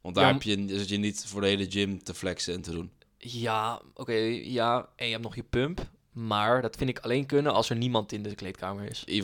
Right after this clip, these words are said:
Speaker 1: geval weinig mensen. Niemand is bijna onmogelijk. In ieder geval bij de
Speaker 2: Ja,
Speaker 1: basics
Speaker 2: maar
Speaker 1: is het
Speaker 2: ja,
Speaker 1: bijna
Speaker 2: dan heb je
Speaker 1: onmogelijk.
Speaker 2: pech, ja. Want heel eerlijk, als jij in één keer een flexfoto maakt en er staat in één keer een oude man, zie je in één keer zijn kont gehad op je flexfoto, ja, daar
Speaker 1: Ja,
Speaker 2: wordt ook niemand
Speaker 1: maar
Speaker 2: blij
Speaker 1: dat
Speaker 2: van.
Speaker 1: is het probleem van de, van de, eh,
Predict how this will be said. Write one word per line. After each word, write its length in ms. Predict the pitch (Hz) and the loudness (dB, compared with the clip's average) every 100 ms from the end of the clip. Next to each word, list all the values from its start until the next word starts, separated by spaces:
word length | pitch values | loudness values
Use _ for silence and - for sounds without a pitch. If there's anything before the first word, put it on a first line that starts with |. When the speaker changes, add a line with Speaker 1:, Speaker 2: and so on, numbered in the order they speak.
| 98 | 2
Speaker 1:
geval 80 | |
weinig 320 | 92 90 90 87 | 2 2 0 -4
mensen. 400 | 85 82 82 90 | -4 -4 -4 0
Niemand 320 | 101 104 101 | 4 4 2
is 140 | 95 | 0
bijna 200 | 98 98 | 2 2
onmogelijk. 560 | 95 90 92 - 90 - _ _ _ _ - | 2 2 0 0 -8 -10 _ _ _ _ -2
In 80 | 110 | 0
ieder 140 | 107 | 4
geval 120 | 104 | 4
bij 100 | 101 | 4
de 60 | 143 | 10
Speaker 2:
Ja, 60 | |
Speaker 1:
basics 160 | 165 101 | 12 12
Speaker 2:
maar 100 | 104 | 8
Speaker 1:
is 60 | 117 | 4
het 80 | 127 | 6
Speaker 2:
ja, 40 | |
Speaker 1:
bijna 140 | 131 101 | 6 6
Speaker 2:
dan 80 | 92 | 4
heb 80 | |
je 60 | 95 | 6
Speaker 1:
onmogelijk. 280 | 143 143 - | 6 6 2
Speaker 2:
pech, 80 | 113 | 0
ja. 200 | 123 - _ - - | 0 -2 _ -20 -16
Want 120 | - | 0
heel 160 | 123 139 | 8 10
eerlijk, 460 | 143 156 127 117 - | 10 8 8 4 0
als 120 | 123 | 0
jij 160 | 127 | 2
in 60 | 131 | 2
één 140 | 127 | 0
keer 140 | 123 120 | -2 -4
een 80 | 117 | -2
flexfoto 540 | - 143 - 107 101 | -2 -2 -2 -4 -4
maakt 320 | 101 101 113 | -4 -4 -6
en 60 | 95 | -8
er 60 | |
staat 140 | 110 113 | -8 -6
in 60 | 117 | -4
één 140 | 113 | -4
keer 80 | 117 | -6
een 80 | 110 | -2
oude 220 | 117 117 | 0 2
man, 280 | 113 113 110 - - | 4 2 0 -12 -20
zie 160 | - - | -12 -6
je 60 | 117 | -2
in 60 | |
één 80 | 113 | -2
keer 80 | 110 | -2
zijn 100 | - | -6
kont 180 | - 147 | -2 -2
gehad 220 | - 104 | 0 0
op 60 | - | -2
je 60 | |
flexfoto, 560 | 110 107 101 - 113 117 | -4 -4 -2 -2 -2 -2
ja, 80 | 123 | 0
daar 100 | 117 | 4
Speaker 1:
Ja, 60 | |
Speaker 2:
wordt 60 | - | 4
ook 80 | 143 | 4
niemand 240 | 123 104 | 4 4
Speaker 1:
maar 100 | 98 | 4
Speaker 2:
blij 0 | |
Speaker 1:
dat 100 | 98 | 2
Speaker 2:
van. 100 | 101 | 0
Speaker 1:
is 60 | 101 | -2
het 20 | |
probleem 380 | 98 101 95 95 | 0 4 4 4
van 120 | 98 | 0
de, 120 | 95 | -2
van 260 | 98 95 95 | -4 -4 0
de, 600 | 92 92 92 92 92 - - - - - - | 2 4 2 2 -2 -6 -16 -20 -20 -18 -8
eh, 460 | 95 92 90 92 | -2 0 0 -2